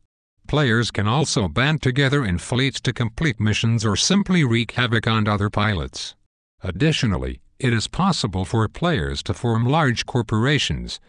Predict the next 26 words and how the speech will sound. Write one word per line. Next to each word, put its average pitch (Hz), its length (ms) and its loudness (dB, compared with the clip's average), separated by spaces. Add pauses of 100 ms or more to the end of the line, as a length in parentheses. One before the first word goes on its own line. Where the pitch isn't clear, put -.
(140)
which - 220 -2
are 101 100 2
groups - 420 -6
working 107 440 -2
together 131 420 2
to 98 140 -6
trade 131 360 -2
goods, 92 520 -2 (240)
research 107 560 0
technology 113 760 0
for 92 160 -2
sale 90 440 0
on 98 120 2
the 98 180 2
open 113 320 0
market, 139 460 0 (320)
dominate 123 540 2
through 101 200 -2
military 98 640 0
action, 80 320 -4 (240)
or 113 160 0
do 113 200 2
anything 139 440 2
else 104 300 0
for 131 180 0
profit. 123 480 -2